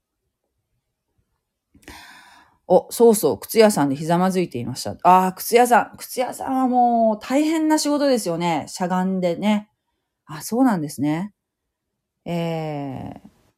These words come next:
どこで聖書を学んでたんですが。<laughs> もうね、私は、ほぼ独学ですよ。今ほら、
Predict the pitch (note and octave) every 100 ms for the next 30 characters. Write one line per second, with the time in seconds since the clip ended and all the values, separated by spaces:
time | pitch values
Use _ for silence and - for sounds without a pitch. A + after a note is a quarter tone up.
0 | _ - F3+ C4+ C4+ G3 G#3+ G#3 G#3 D#3+
1 | D3+ D#3+ E3+ F3 F3+ C#3 D3+ D#3+ - G3+
2 | - B3+ A3 - D4 - C4+ - _ _
3 | _ _ _ _ _ _ - - - -
4 | - - _ G#3+ A#3 E3+ D#3+ D#3 A#2+ -
5 | - E3+ A3+ B3+ C4 B3+ C4 G#3 B2+ -
6 | _ _ _ _ _ _ - E4 B3 D#3
7 | - _ _ D#3+ G3 B3 C#4 E4 E4+ C#4+
8 | - C3+ B2 - _ _ _ _ _ -
9 | D#4 C4 E3+ D3+ B2 -